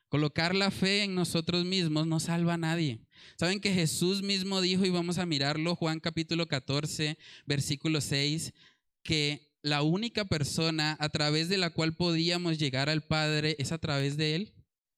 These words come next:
No hay otra forma. Miremos Juan capítulo catorce, versículo seis, dice ahí, Jesús les dijo, "Yo soy el camino y la verdad y la vida.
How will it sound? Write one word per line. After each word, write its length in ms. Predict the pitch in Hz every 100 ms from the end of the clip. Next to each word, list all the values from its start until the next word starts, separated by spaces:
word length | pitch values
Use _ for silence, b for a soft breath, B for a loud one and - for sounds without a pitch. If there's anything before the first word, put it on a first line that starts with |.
| - B B
No 80 | 143
hay 80 | 170
otra 200 | 185 185
forma. 480 | - 180 214 180 135 - - B B B
Miremos 300 | 151 165 202
Juan 300 | - 180 196
capítulo 460 | 190 180 175 185 185
catorce, 500 | 156 151 175 175 180
versículo 460 | 160 156 151 170
seis, 320 | 151 156 160 165
dice 240 | 160 165
ahí, 320 | 156 160 180 B B -
Jesús 320 | 156 170 175
les 240 | 190 185
dijo, 400 | 175 175 127 110 - b -
"Yo 120 | 156
soy 200 | 175 202
el 180 | 202 185
camino 880 | 165 143 165 220 226 226 226 233 226 _
y 120 | 165 160
la 180 | 151
verdad 760 | 143 131 127 143 165 170 175 175 _ _ _ -
y 100 | 139
la 160 | 127
vida. 340 | 123 117 107